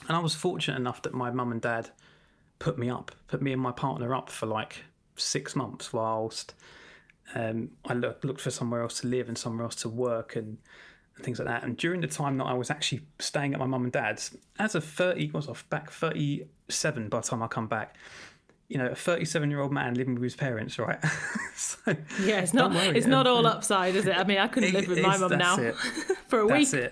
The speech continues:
Speaker 1: it. Yeah, I, I hear you, right? So after a few,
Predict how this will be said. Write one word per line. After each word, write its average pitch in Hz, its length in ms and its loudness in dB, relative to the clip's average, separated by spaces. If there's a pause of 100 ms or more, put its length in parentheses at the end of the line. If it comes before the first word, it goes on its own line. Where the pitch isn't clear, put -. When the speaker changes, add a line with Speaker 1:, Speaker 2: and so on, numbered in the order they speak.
(140)
Speaker 1:
it. 277 340 -4 (160)
Yeah, 170 380 0
I, 143 320 0
I 143 100 0
hear 160 80 2 (160)
you, - 0 - (220)
right? 135 240 0
So 147 240 0
after 151 320 0
a - 20 -2
few, 127 460 -2